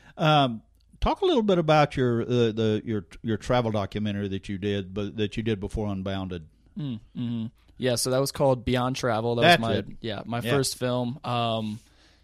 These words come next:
Speaker 2: yeah, that was just diving straight into filmmaking. That was a complete learning process for sure. Yeah, so I followed a girl, Miranda Rashid, um, hitchhiking all the way across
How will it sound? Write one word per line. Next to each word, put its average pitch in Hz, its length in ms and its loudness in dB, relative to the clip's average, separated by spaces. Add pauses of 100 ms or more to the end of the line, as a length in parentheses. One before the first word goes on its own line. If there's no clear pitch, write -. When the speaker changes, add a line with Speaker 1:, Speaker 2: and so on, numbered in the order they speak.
Speaker 2:
yeah, 131 240 2
that 127 100 2
was 135 220 0
just - 360 -6
diving 117 400 0
straight 113 460 -4
into 117 220 -4
filmmaking. 110 580 -6
That 113 140 -4
was 113 160 -4
a 107 80 -6
complete 113 420 -8
learning 110 300 -6
process 107 440 -8
for 107 140 -10
sure. 113 400 -6
Yeah, 120 200 -2
so 123 200 0
I 120 40 0
followed 135 340 2
a 123 40 -4
girl, 127 300 2
Miranda 120 420 -2
Rashid, 117 640 -4
um, 113 320 -2
hitchhiking 120 480 -4
all 117 160 -2
the 120 80 0
way 117 100 0
across 113 360 -4